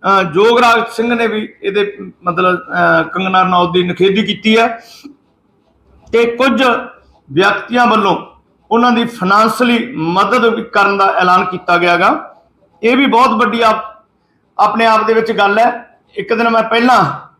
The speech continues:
ਜਿੱਦੇ ਪਹਿਲੇ ਦਿਨ ਦੀ ਇਹ ਗੱਲ ਹੈ, ਇੱਕ ਬੀਜੇਪੀ ਦਾ ਲੀਡਰ ਬੋਲ ਰਿਹਾ ਸੀਗਾ ਕਿ ਨੌਕਰੀ ਚਲੀ ਜਾਊਗੀ, ਉਹਨੂੰ ਤਾਂ, ਅਹ, ਲੀਡਰ ਬਣਾ ਦੇਣਗੇ ਕੁਝ ਲੋਕ ਆ ਕੇ। ਕਿਉਂ ਨਾ ਬਣਾਉਣ ਲੀਡਰ?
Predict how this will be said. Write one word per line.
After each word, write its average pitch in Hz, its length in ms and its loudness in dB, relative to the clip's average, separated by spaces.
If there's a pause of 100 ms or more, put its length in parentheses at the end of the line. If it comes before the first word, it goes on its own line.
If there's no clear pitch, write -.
(140)
ਜਿੱਦੇ 196 280 0
ਪਹਿਲੇ 254 320 2
ਦਿਨ 240 200 2
ਦੀ 226 80 0
ਇਹ 233 120 4
ਗੱਲ 196 180 4
ਹੈ, - 260 2 (340)
ਇੱਕ 202 140 -2
ਬੀਜੇਪੀ 220 480 0
ਦਾ 226 100 2
ਲੀਡਰ 214 320 -2
ਬੋਲ 208 260 0
ਰਿਹਾ 220 140 2
ਸੀਗਾ 202 480 0 (320)
ਕਿ 208 120 -2
ਨੌਕਰੀ 208 480 2
ਚਲੀ 214 240 -4
ਜਾਊਗੀ, 214 520 0 (480)
ਉਹਨੂੰ 220 280 2
ਤਾਂ, 208 280 2 (520)
ਅਹ, 185 340 4
ਲੀਡਰ 214 440 2
ਬਣਾ 202 300 2
ਦੇਣਗੇ 220 280 2
ਕੁਝ 214 200 0
ਲੋਕ 220 300 0
ਆ 196 100 4
ਕੇ। 196 180 0
ਕਿਉਂ 226 340 0
ਨਾ 247 120 2
ਬਣਾਉਣ 233 300 2
ਲੀਡਰ? 202 420 2